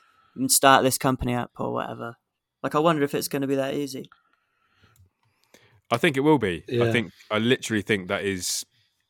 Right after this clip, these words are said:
Speaker 2: that is the future. You know, it's kinda like the Ready Player One shit.
Speaker 1: Yeah,
Speaker 2: That
Speaker 1: there's
Speaker 2: is
Speaker 1: gonna
Speaker 2: gonna
Speaker 1: be some
Speaker 2: happen.
Speaker 1: rich old boys who
Speaker 2: That
Speaker 1: get
Speaker 2: is
Speaker 1: in
Speaker 2: gonna, but
Speaker 1: early on this.
Speaker 2: 'cause, 'cause you're not go-, yeah, ex-, I mean, you've got, you've just gotta get in.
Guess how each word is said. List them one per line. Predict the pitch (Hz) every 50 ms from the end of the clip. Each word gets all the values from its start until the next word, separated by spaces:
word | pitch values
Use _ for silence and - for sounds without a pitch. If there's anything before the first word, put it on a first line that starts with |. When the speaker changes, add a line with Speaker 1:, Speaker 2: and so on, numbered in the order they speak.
| _ _ _ _ _ -
Speaker 2:
that | 113 110 -
is | 120 110 -
the | - -
future. | - - 107 110 - - - 90 82 82 -
You | - 127
know, | 131 127
it's | 123 -
kinda | - 160 156
like | 139 127 117 -
the | - 110 104 104
Ready | 101 117 113 107 95
Player | - 113 101 95 98
One | 104 101 90 85 78 -
shit. | - - 92 76 - -
Speaker 1:
Yeah, | - 147 156 135
Speaker 2:
That | 131 -
Speaker 1:
there's | - - 180 160
Speaker 2:
is | 156
Speaker 1:
gonna | 208 196 185
Speaker 2:
gonna | 180 165
Speaker 1:
be |
some | 156 104 - 139
Speaker 2:
happen. | 135 135 135 143
Speaker 1:
rich | 151 165 165 139 - - -
old | 147 131 135 139
boys | - 139 135 131 127 120 113 - - - _ _ _ _ _
who | - 139
Speaker 2:
That | 143
Speaker 1:
get | -
Speaker 2:
is | - -
Speaker 1:
in | 147 127
Speaker 2:
gonna, | 123 127
but | 120
Speaker 1:
early | 120 120
on | 120 117 117
this. | 120 117 - - - - _ _ _ -
Speaker 2:
'cause, | - 151 131 - - _ _ _ -
'cause | - 143 123
you're | 143 139
not | 151 147 -
go-, | -
yeah, | 143 156 143 123
ex-, | 101 98 101 -
I | 139 143
mean, | 135 131 123
you've | 123 127 123
got, | - 135 - 135
you've | 139 131
just | - - 175 -
gotta | - - - -
get | 131 107
in. | 113 110